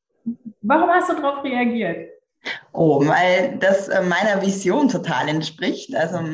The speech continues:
Speaker 2: meine Vision in meinem beruflichen Umfeld ist es, dass Menschen Montagmorgen mit einem Strahlen aufwachen und an die Arbeit denken.
Speaker 1: Ja.
Speaker 2: Und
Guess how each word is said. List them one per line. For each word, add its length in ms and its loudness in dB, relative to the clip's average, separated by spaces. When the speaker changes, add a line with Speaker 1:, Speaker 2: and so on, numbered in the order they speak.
Speaker 2:
meine 360 -2
Vision 380 0
in 80 0
meinem 240 0
beruflichen 640 -4
Umfeld 580 0
ist 200 -6
es, 160 -10
dass 240 -6
Menschen 420 2
Montagmorgen 920 2
mit 200 -2
einem 180 0
Strahlen 580 0
aufwachen 540 0
und 120 0
an 120 0
die 100 0
Arbeit 380 0
denken. 500 -6
Speaker 1:
Ja. 600 -8
Speaker 2:
Und 540 2